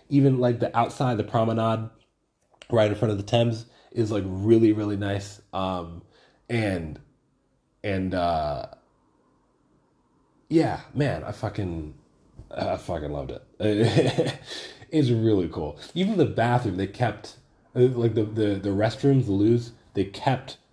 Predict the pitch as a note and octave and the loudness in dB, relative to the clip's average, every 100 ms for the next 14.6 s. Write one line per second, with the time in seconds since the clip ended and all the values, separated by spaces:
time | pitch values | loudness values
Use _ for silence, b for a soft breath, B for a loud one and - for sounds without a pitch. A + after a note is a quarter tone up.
0 | _ _ _ _ - F#2+ C3+ C3 - A#2+ | _ _ _ _ -2 4 6 6 2 2
1 | A2+ G2+ G2+ - - A2+ G2+ G#2+ G2+ F#2 | 2 0 -4 -14 -8 -2 0 2 0 0
2 | F#2+ A#2+ E3+ - _ _ _ _ B2 G2 | 0 0 -2 -6 _ _ _ _ 2 4
3 | F#2 F#2 F2+ - - G#2+ G2+ G2+ G#2 C3 | 2 -2 -6 -12 -4 -2 2 2 2 2
4 | G#2+ F#2+ F#2 G2+ G#2+ F#2 F#2 F#2 F2+ - | 2 -2 -4 -4 -2 0 -2 -4 -6 -6
5 | F#2+ - - - - E2+ E2+ F2 E2+ - | -8 -4 -4 -4 -2 0 0 -4 -4 -2
6 | E2 D2+ - F#2 F2+ F2 E2+ F2+ E2+ D#2+ | -2 -2 0 0 0 -2 -4 -6 -4 -4
7 | D#2+ - - B B2+ - E3 D#3+ C#3 B2 | -6 -10 -20 B 0 4 4 4 6 4
8 | C3+ - b b b B2 A2+ G#2+ G2 G#2 | 2 -8 b b b -2 2 0 -2 -6
9 | A#2+ G#2 F#2 - F#2 - D#2 A#2+ G#2+ G#2+ | -4 -4 -4 -4 -4 -4 -4 0 0 0
10 | G#2+ A2 - C#3+ C#3 C#3+ C3 B2 B B | -2 -4 -2 0 2 2 2 -2 B B
11 | B B _ _ _ _ - C3 C#3 D#3+ | B B _ _ _ _ 0 2 4 4
12 | D#3+ D3 B2+ B2 C3+ C#3+ A#2+ G2+ G2+ A#2 | 4 4 4 2 0 0 0 -2 -2 -6
13 | - A#2 - - B2+ C3 B2+ A#2 - - | -6 -8 -6 -2 0 2 0 -2 -10 -2
14 | B2+ A2 D#2+ E2 B2 | 2 2 0 -4 -6